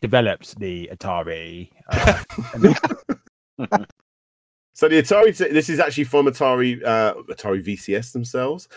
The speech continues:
Speaker 2: They put up an article on Medium explaining what's going on. So the Atari team has been putting the finishing touches on the long-awaited first batch of Atari V C S video computer systems and sending them to the United States, where they will be sorted and shipped to eager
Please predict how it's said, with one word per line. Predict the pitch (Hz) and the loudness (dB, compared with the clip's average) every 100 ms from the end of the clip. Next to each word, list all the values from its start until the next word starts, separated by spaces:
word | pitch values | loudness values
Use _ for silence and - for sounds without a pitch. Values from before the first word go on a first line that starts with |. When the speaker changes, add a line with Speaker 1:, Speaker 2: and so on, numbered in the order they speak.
| - _ - | -20 _ -2
Speaker 2:
They | |
put | 117 123 | 0 2
up | 123 | 2
an | |
article | 120 113 - 113 | 2 2 2 2
on | 107 | 4
Medium | 117 127 110 90 82 - | 4 2 2 0 -2 -4
explaining | 95 78 - 104 | -4 -2 0 0
what's | 98 - | 0 0
going | 110 107 | 2 2
on. | 104 87 | 2 0
So | 110 | 0
the | 113 | 0
Atari | 120 170 170 | 2 2 2
team | 160 147 | 2 2
has | 135 | 2
been | 123 | 0
putting | 120 170 139 | -2 0 2
the | 135 | 0
finishing | 127 170 151 143 | 0 -2 -2 -2
touches | 147 - 131 117 | -2 -2 -2 0
on | 110 107 | 0 2
the | |
long-awaited | 104 117 175 220 151 107 98 92 - 90 | 2 4 4 4 4 4 2 0 -4 -8
first | - 127 160 - | 0 2 2 0
batch | 107 104 - | -4 -4 -6
of | 98 | -12
Atari | 85 - 113 143 | -10 -4 -4 -2
V | 120 120 | -4 -6
C | - 98 | -2 -2
S | - | -2
video | 87 107 151 135 | -4 -4 -2 -4
computer | 117 - 104 | -4 -12 -14
systems | - 156 - 165 | -10 -10 -8 -8
and | - 98 | -6 -8
sending | - 131 127 135 | -4 -2 0 0
them | 120 127 | 2 2
to | 120 | 0
the | 90 | -4
United | 90 110 139 123 - | -2 0 0 -2 -4
States, | - 110 - | 0 0 0
where | 95 92 | 0 2
they | 87 | 2
will | 90 | 0
be | 87 87 | -2 -8
sorted | - 127 127 131 127 - | -2 0 0 -2 -8 -6
and | - | -6
shipped | - - 151 - - | -4 -2 -2 -4 -12
to | 107 - | -12 -6
eager | 98 101 110 101 | -4 0 2 2